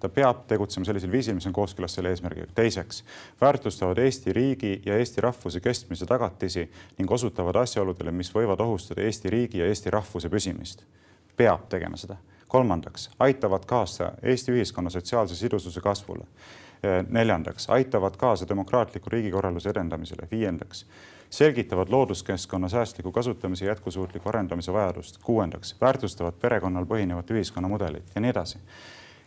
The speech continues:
E R R ei saa valida, kas ta teeb neid asju või ei tee, sellepärast et seadusandja poliitilise organina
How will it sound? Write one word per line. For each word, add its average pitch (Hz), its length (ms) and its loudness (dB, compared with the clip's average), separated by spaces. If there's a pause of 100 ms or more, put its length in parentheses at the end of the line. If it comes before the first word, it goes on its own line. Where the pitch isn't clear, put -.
E 147 180 6
R 147 160 8
R 135 100 6
ei 117 80 4
saa 139 180 4
valida, 113 440 0 (180)
kas 107 160 -4
ta - 80 -6
teeb 139 240 4
neid 92 160 0
asju 92 240 -4
või 92 140 0
ei - 20 -2
tee, 143 240 2
sellepärast 98 460 -2
et - 100 -8
seadusandja 120 840 2 (680)
poliitilise 107 500 2
organina 120 460 0